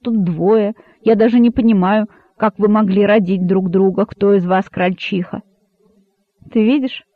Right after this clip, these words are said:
как они плохо нас знают", сказал задумавшийся. Миф о всезнающих удавах порождён кроличьим страхом.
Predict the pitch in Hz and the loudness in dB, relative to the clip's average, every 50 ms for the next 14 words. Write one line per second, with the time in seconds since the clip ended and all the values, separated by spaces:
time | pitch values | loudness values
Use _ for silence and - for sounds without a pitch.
0 | _ _ _ _ _ _ _ _ _ - - 185 - 226 208 208 202 202 208 214 | _ _ _ _ _ _ _ _ _ -10 -8 -6 -2 -2 0 0 -2 0 0 -2
1 | 240 - 240 208 202 202 190 190 170 190 208 226 226 233 - - _ _ _ _ | 0 0 0 -2 -2 -2 -4 -4 -2 -2 0 0 -2 -4 -6 -12 _ _ _ _
2 | _ _ _ _ _ _ _ _ _ _ _ _ - 196 190 185 202 202 202 180 | _ _ _ _ _ _ _ _ _ _ _ _ -6 -4 -2 -2 -2 -2 -2 -2
3 | 202 196 190 185 208 185 190 196 - - - - 196 _ - - 220 - _ _ | -2 -2 0 -2 -2 -2 -2 -6 -6 -10 -12 -12 -12 _ -12 -14 -14 -14 _ _
4 | _ _ _ _ _ _ _ _ _ _ _ _ _ _ _ - 208 240 269 269 | _ _ _ _ _ _ _ _ _ _ _ _ _ _ _ -2 0 2 2 2
5 | - 220 196 - - - 208 190 214 214 233 240 233 - - 185 - - - 190 | 0 -4 -8 -6 -4 -4 -2 0 0 0 2 0 -2 -2 -6 -10 -8 -6 -6 -4
6 | 190 190 220 233 220 196 202 - - - 185 190 190 185 170 175 202 208 202 - | -2 0 0 0 0 -2 -6 -8 -8 -4 -2 -2 -2 -4 -2 -2 -2 -2 -2 -4
7 | - 185 196 196 196 190 - - 190 180 _ - 185 190 190 196 - - 190 185 | -4 -2 -2 -2 -4 -6 -8 -10 -12 -12 _ -6 -4 -4 -4 -6 -6 -10 -12 -12